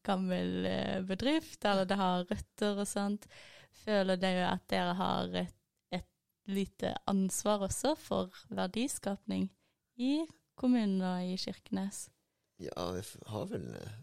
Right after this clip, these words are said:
Speaker 2: man kjenner vel kanskje, hvis man tenker på det, så kjenner man kanskje at man har et lite ansvar for å opprettholde det man har.
Speaker 1: Mm.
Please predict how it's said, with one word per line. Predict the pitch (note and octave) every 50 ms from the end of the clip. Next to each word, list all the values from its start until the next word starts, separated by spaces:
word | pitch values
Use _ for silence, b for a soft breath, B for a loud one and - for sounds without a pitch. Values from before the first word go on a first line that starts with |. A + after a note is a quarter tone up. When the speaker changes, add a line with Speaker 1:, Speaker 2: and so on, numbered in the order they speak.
| - _
Speaker 2:
man | - G#2
kjenner | - - C#3+ G3 A3 G3 D2+
vel | A#1+ -
kanskje, | - F#2+ G2 - - E2
hvis | F#2 - -
man | F#2
tenker | - - C3 D#3 D3+ - - -
på | - -
det, | - -
så | - D#2 F2
kjenner | - B2 A2 F#2+ E2
man | D2 A1+ -
kanskje | - - D2+ - -
at | - -
man | - D2 D#2
har | C#2 A1+ -
et | - -
lite | C#2+ C#2+ - -
ansvar | D#2+ E2+ G#2+ - - - -
for | - - -
å | - - - _ _ _ _ _ _ _ _ _ _ _ _ _ _ _ _ _ _ -
opprettholde | - _ - D2 - - E2+ E2 D#2 C2 C2 B1
det | E2 D#2+ D2
man | C#2+ D2 C#2 F#2+ G2
har. | F#2 F#2 F#2+ - - _ _ _ _ _ -
Speaker 1:
Mm. | B3 B3 A#3+ A#3 A3 G#3+ G#3+ A3+